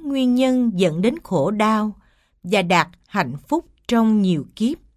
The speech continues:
Trên cõi đời này có nhiều người rất từ ái. Mẹ đã cho chúng ta thân người hiếm quý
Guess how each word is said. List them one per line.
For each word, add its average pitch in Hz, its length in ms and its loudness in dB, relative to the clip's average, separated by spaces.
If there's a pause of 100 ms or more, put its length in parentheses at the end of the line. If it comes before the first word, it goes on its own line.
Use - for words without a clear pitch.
(1160)
Trên 196 400 0
cõi 175 200 2
đời 196 200 0
này 160 420 0
có 330 120 2
nhiều 202 220 2
người 165 360 0
rất 381 280 -8
từ 165 200 0
ái. 190 400 -2 (920)
Mẹ 175 440 2
đã 175 140 2
cho 269 220 0
chúng 330 180 -4
ta 269 280 0
thân 277 320 -2
người 165 480 0
hiếm 220 340 -2
quý 262 400 0